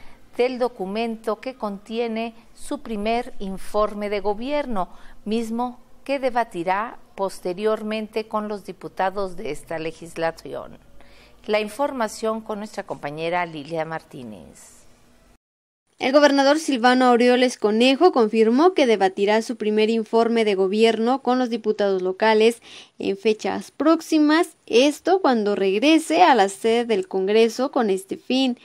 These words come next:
Speaker 2: Al entregar dicho documento al presidente de la Cámara de Diputados local, Pascual Sigala Páez,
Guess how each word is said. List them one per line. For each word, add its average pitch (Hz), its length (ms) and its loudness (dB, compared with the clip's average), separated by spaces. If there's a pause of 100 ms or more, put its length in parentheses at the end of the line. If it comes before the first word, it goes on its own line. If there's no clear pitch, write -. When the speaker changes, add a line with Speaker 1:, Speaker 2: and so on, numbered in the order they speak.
(400)
Speaker 2:
Al 220 220 4
entregar 254 640 4
dicho 254 320 0
documento 220 640 2
al 294 80 -2
presidente 214 580 0
de 220 120 2
la 190 140 0
Cámara 214 540 0
de 202 160 0
Diputados 190 640 -4
local, 214 440 0
Pascual 214 500 -2
Sigala 190 500 -2
Páez, 233 480 0